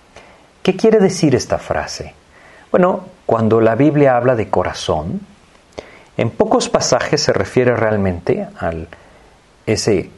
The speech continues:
miembro de nuestro cuerpo, ese músculo cardíaco. Realmente la palabra hace una referencia clara al centro y asiento de la vida espiritual. En este pasaje,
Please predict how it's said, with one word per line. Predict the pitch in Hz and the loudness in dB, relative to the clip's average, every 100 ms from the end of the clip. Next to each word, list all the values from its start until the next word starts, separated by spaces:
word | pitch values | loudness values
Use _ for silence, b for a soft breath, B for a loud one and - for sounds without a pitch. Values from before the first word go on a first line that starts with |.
| _ - | _ -2
miembro | 107 104 147 | 0 0 0
de | 120 | 0
nuestro | 92 - - | -2 -6 -8
cuerpo, | - 87 - - 190 | -2 -2 -2 -2 -2
ese | - | -4
músculo | 87 98 98 - 98 80 | -6 -4 -4 -2 -2 -2
cardíaco. | 85 80 82 82 - - 202 - b b b b b b | -4 -4 -6 -6 -6 -8 -8 -12 b b b b b b
Realmente | - 180 196 196 214 | -2 2 2 2 4
la | 170 147 | 2 2
palabra | 123 117 127 104 95 107 | 2 2 2 0 0 0
hace | 113 - | -2 0
una | 123 131 131 139 | 0 2 0 0
referencia | 135 127 113 113 120 - 104 - | 0 -2 0 0 0 -2 -4 -2
clara | 117 98 82 82 B B B _ - | 0 0 -2 -6 B B B _ -2
al | 117 | 0
centro | 113 - 196 196 202 202 185 | -2 0 2 2 0 0 2
y | 127 | 0
asiento | 107 - 156 160 165 165 160 | -2 -2 2 4 2 2 2
de | 123 | 2
la | 98 | 2
vida | 104 117 | 0 -2
espiritual. | - - 85 78 - 76 73 - B B B - _ _ _ _ | -4 -6 -6 -8 -6 -6 -6 -10 B B B -20 _ _ _ _
En | 131 170 | 0 2
este | 208 - | 2 0
pasaje, | 170 - - - - - | -2 0 -2 -2 -2 -4